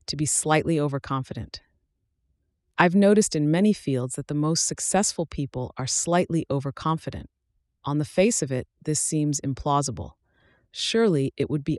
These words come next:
optimal to have exactly the right estimate of one's abilities.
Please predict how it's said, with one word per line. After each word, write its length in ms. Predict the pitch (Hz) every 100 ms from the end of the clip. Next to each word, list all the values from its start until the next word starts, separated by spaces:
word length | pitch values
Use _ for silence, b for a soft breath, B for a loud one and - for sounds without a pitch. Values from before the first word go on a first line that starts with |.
| -
optimal 560 | 165 196 - 135 120 -
to 100 | 151
have 180 | 151 147
exactly 680 | 135 135 165 185 - 185
the 100 | 170
right 220 | 147 139 -
estimate 500 | 147 - 151 131 - _ -
of 140 | 143
one's 220 | 139 135
abilities. 600 | 127 139 139 123 - -